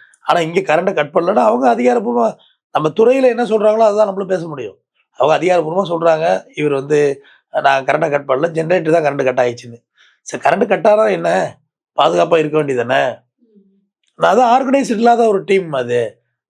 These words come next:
Speaker 1: போயிட்டு உணர்ச்சி வசப்படுத்துறதும், சினிமா டயலாக், அவரை பார்க்க போனதுதான்.
Speaker 2: சரி, இதுக்கப்புறம் விஜய் அவர்களோட நிலைப்பாடு எப்படி இருக்கும்? டி வி கே எதை நோக்கி பயணிக்கும்? இதுக்கப்புறம் அவங்க இப்ப வந்துட்டு இவ்வளவு பெரிய ஒரு அசம்பாவிதம் தான் சார் சொல்லணும், வாழ்க்கையில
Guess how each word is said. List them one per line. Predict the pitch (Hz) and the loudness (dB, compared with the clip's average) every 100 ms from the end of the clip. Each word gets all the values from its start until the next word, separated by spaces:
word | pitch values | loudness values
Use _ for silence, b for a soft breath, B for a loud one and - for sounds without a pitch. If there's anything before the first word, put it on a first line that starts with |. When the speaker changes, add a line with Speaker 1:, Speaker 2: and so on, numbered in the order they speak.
| _ | _
Speaker 1:
போயிட்டு | 165 165 | 0 2
உணர்ச்சி | 170 170 185 | 0 0 0
வசப்படுத்துறதும், | 156 147 143 143 143 151 | 0 -2 -2 -2 0 0
சினிமா | 139 165 165 | 0 0 2
டயலாக், | 147 147 143 | 2 2 2
அவரை | 139 151 143 | 2 2 2
பார்க்க | 151 190 185 180 | 2 2 0 -2
போனதுதான். | 156 139 143 151 151 | -2 0 0 0 -2
Speaker 2:
சரி, | 254 220 | -4 -2
இதுக்கப்புறம் | 262 339 349 302 294 285 | 0 0 0 0 -2 -4
விஜய் | 240 220 247 | -4 -2 0
அவர்களோட | 220 202 185 180 | -2 -4 -6 -6
நிலைப்பாடு | 196 214 226 208 196 214 | -2 -2 0 -2 -2 -4
எப்படி | 196 226 220 | -4 -2 -2
இருக்கும்? | 208 247 226 | -2 -8 -4
டி | 262 | -2
வி | 254 247 | -2 -2
கே | 240 | 0
எதை | 202 220 | 0 -2
நோக்கி | 214 208 | -4 -4
பயணிக்கும்? | 208 180 202 196 240 B B | -4 -2 -2 -2 -6 B B
இதுக்கப்புறம் | 294 285 302 339 339 | -2 0 2 2 2
அவங்க | 269 233 | 2 0
இப்ப | 247 262 254 | 0 -2 -2
வந்துட்டு | 294 | -2
இவ்வளவு | 285 240 262 | -2 0 0
பெரிய | 254 226 | -2 0
ஒரு | 214 202 202 | 0 2 2
அசம்பாவிதம் | - 214 330 320 330 269 254 247 | 0 0 2 2 2 2 0 0
தான் | 247 | -2
சார் | 262 254 240 | -2 -2 0
சொல்லணும், | 208 202 196 _ _ _ 240 | 0 0 -4 _ _ _ 2
வாழ்க்கையில | 285 302 320 | 2 2 2